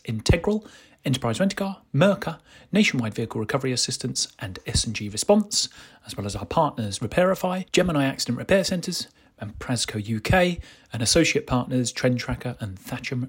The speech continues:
Research. Please do check out all of these businesses for any of your automotive claims, repair or supply chain needs. In this episode, recorded late in twenty twenty-two, we speak with Dean Lander, Head of Repair Sector Services at the Insurers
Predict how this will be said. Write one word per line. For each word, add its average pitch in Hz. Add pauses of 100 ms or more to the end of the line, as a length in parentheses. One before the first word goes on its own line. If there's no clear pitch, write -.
Research. -
Please 214
do 190
check -
out 160
all 180
of 127
these 113
businesses 117
for -
any 123
of 110
your 107
automotive 131
claims, 131
repair 180
or 120
supply -
chain 110 (100)
needs. 95 (680)
In 247
this 240
episode, 214
recorded 131
late 123
in 110
twenty 117
twenty-two, 208
we 165
speak -
with 139
Dean 151
Lander, 110
Head 208
of 196
Repair 196
Sector -
Services 110 (280)
at 104
the 120
Insurers 175